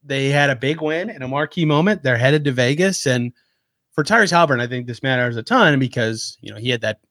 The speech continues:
T N T game circled they had against Boston next January. So to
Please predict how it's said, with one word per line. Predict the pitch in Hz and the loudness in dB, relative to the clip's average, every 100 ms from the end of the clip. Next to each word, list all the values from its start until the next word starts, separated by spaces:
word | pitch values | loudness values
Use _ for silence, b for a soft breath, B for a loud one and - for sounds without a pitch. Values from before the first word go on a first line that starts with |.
| - | -14
T | - | -2
N | 117 | -2
T | - 120 | 0 -2
game | 117 107 | -2 -4
circled | 127 117 110 | -6 -4 -4
they | 107 | 0
had | 110 110 | 0 0
against | 107 - | -4 -2
Boston | 113 110 - 117 107 _ _ _ - | 0 0 0 -2 -4 _ _ _ -2
next | 156 214 - | -2 0 -2
January. | 104 107 107 - 110 117 | -2 -4 -10 -10 -12 -6
So | 139 | 0
to | 131 | 0